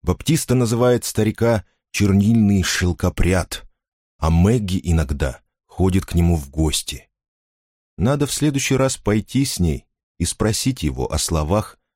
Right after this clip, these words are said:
открывающих двери, потому что в том мире,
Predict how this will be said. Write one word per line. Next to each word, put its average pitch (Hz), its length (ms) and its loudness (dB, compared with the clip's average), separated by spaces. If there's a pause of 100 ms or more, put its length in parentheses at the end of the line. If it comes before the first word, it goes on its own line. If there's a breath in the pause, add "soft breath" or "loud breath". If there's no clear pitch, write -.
(100)
открывающих 80 840 -2
двери, 73 500 -2 (580)
потому 87 320 2
что - 180 -4
в - 120 -8
том 90 260 2
мире, 87 560 2